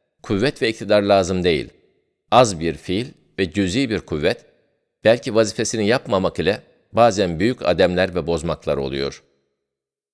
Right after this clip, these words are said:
O şerir failler muktedir zannedilirler. Halbuki Adem'den başka hiç tesirleri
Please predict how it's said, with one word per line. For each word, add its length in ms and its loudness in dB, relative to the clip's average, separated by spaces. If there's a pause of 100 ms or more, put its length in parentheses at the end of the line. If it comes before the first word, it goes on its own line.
(220)
O 140 -2
şerir 340 0
failler 720 2
muktedir 380 -2
zannedilirler. 920 -4 (880)
Halbuki 380 2
Adem'den 500 2
başka 280 -2
hiç 260 -10
tesirleri 720 -4